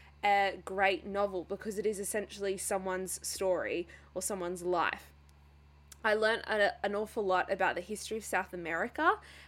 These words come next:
and particularly the political unrest, uh, because a lot of the book and things that happen in Violetta's life are also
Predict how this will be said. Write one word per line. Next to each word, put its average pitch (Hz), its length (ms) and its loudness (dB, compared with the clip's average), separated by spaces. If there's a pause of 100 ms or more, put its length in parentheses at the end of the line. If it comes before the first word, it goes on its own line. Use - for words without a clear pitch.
and 190 320 2
particularly 208 540 -2
the 190 140 -2
political 185 600 -2
unrest, 202 640 2 (320)
uh, 208 120 -2 (100)
because 196 340 -4 (120)
a 196 80 2
lot 202 260 4
of 208 240 -2
the 196 160 -2
book 185 260 -6
and 185 200 -8
things 185 220 -6
that - 100 -10
happen 185 320 -6
in 185 80 -6
Violetta's 185 480 -2
life 175 280 -4
are 202 60 -6
also 180 720 -4